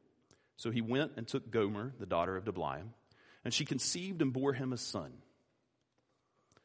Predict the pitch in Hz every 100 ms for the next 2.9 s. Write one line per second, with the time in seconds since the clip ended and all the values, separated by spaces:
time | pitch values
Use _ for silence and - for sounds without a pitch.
0 | _ _ _ - 117 123 147 151 139 -
1 | 139 107 - - - 135 123 151 156 123
2 | 113 135 117 - 170 170 - 87 87